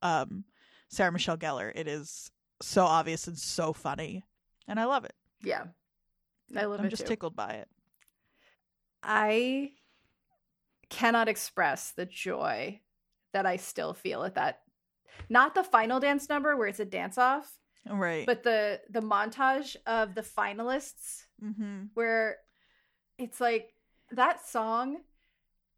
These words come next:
Speaker 2: I could be, I could be making this up,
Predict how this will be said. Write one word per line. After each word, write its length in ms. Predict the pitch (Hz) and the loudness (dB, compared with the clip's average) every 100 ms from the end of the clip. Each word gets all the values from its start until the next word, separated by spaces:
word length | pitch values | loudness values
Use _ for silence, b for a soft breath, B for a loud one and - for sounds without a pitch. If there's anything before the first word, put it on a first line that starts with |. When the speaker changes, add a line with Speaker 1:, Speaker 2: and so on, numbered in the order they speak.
| _ _ - | _ _ 0
Speaker 2:
I 120 | 233 | 0
could 200 | 277 254 | 0 -4
be, 140 | 285 254 - | -4 -8 -6
I 120 | 226 | -6
could 260 | 220 247 233 | -4 -4 -2
be 140 | 240 | -4
making 320 | 214 208 202 | -6 -8 -10
this 200 | 185 185 | -14 -10
up, 240 | - 135 | -10 -10